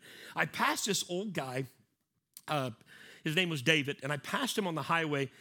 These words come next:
And the Lord speaks to me just like I'm talking to you, like he's in the back seat. He's like, "Pick him up." And I'm like, "Lord, I, I gotta be in the woods. It's gonna be dark soon. I gotta get this hunt in." So I just, you know, all the way in the woods, I'm walking.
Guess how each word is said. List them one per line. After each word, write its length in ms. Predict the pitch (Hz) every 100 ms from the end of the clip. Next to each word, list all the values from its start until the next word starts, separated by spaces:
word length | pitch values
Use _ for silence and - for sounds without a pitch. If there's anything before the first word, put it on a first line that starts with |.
| -
And 80 | 156
the 60 | 165
Lord 240 | 196 247
speaks 320 | - 226 190
to 60 | 156
me 100 | 151
just 220 | 160 190
like 160 | 208 190
I'm 100 | 180
talking 340 | 180 180 170
to 40 | 160
you, 100 | 143
like 180 | 185
he's 160 | 226 185
in 80 | 190
the 60 |
back 300 | 165 175 -
seat. 260 | - 185 139
He's 160 | 147 139
like, 200 | 143 - - - -
"Pick 180 | 202 -
him 220 | 185 156
up." 300 | 139 - - _ _ _ _ _ _ -
And 100 | 165
I'm 80 |
like, 220 | 156 131 - - _ - _ -
"Lord, 180 | 147
I, 160 | 143 143 - - _ _ _ _ - - - - _ _ _ _ - - 175
I 60 |
gotta 160 | 190 156
be 80 | 127
in 80 |
the 200 | 123 -
woods. 360 | - 131 - -
It's 100 | -
gonna 140 | - 107
be 120 | 143
dark 340 | 131 165 208
soon. 240 | - 107 131
I 80 | 208
gotta 160 | 170
get 140 | 131 -
this 160 | -
hunt 260 | - 190 -
in." 220 | 120 101 _ - -
So 60 | -
I 60 | 214
just, 280 | 240 -
you 80 | 160
know, 120 | 170 143 - -
all 220 | 214 233
the 100 | 220
way 240 | 202 156
in 140 | 190 214
the 80 | 202
woods, 260 | 175 127
I'm 160 | 165 170
walking. 400 | 156 131 107